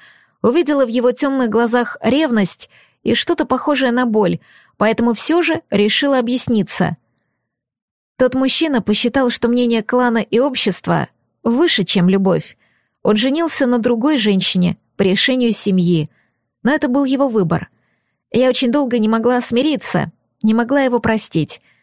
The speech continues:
а потом осознала, что прощение — это тоже любовь. Если человек, которого любишь, счастлив, пусть и не с тобой, нужно отпустить его. Скажу вам откровенно, моё сердце разбито,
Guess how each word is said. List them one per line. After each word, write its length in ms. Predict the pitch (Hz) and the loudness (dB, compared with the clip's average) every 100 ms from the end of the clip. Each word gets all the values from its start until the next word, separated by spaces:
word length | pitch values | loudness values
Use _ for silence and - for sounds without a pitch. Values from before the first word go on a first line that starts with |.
| _ _ _ | _ _ _
а 120 | 202 | 0
потом 260 | 247 269 302 | 0 0 -2
осознала, 480 | 269 240 262 269 247 | 0 0 0 0 0
что 180 | - | -2
прощение — 680 | 208 233 240 - 302 214 160 - _ _ | -2 -2 0 0 0 0 -2 -6 _ _
это 180 | - 247 | -4 -2
тоже 280 | 269 330 277 | 0 0 0
любовь. 500 | 247 180 151 156 - _ _ _ _ _ | 0 0 -2 -4 -12 _ _ _ _ _
Если 320 | 196 277 262 262 | 0 0 0 0
человек, 440 | - 262 285 277 | 0 0 0 0
которого 400 | 233 233 247 226 | -2 0 0 2
любишь, 440 | 240 262 220 - - | 0 0 0 -2 -6
счастлив, 640 | 208 - 302 320 202 165 - _ _ _ | -4 0 0 0 0 -2 -4 _ _ _
пусть 300 | 247 233 - | -2 0 0
и 20 | |
не 100 | 214 | 0
с 120 | 220 | 0
тобой, 440 | - 220 190 165 - _ _ _ _ _ - | 0 0 0 0 -4 _ _ _ _ _ -4
нужно 300 | 277 269 269 | -2 0 -2
отпустить 500 | 254 285 - 320 - | -2 -4 -2 -2 -2
его. 260 | 156 160 - _ _ _ _ _ _ | -2 -2 -6 _ _ _ _ _ _
Скажу 380 | - 240 262 302 | -6 -2 0 0
вам 180 | 269 - | -2 -2
откровенно, 800 | 247 - 247 226 190 165 165 165 _ _ _ _ - | -4 -2 0 0 2 2 0 -2 _ _ _ _ -2
моё 260 | 220 269 | 0 0
сердце 400 | 269 285 254 - | 0 0 -2 -2
разбито, 560 | 254 254 254 247 175 160 | -2 0 -2 -2 -2 -4